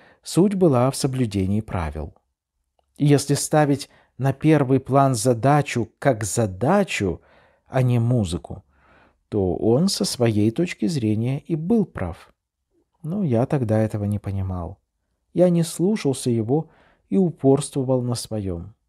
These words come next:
Я еще не проникся сознанием,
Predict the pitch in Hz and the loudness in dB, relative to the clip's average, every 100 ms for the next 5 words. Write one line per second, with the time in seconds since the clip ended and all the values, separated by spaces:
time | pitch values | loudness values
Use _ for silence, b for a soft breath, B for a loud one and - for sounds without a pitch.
0 | _ _ _ _ _ - 175 190 175 196 | _ _ _ _ _ 0 4 4 4 2
1 | 185 180 180 185 175 - 123 - 120 135 | 2 4 4 4 2 -2 -4 0 0 2
2 | 180 180 156 | 2 4 2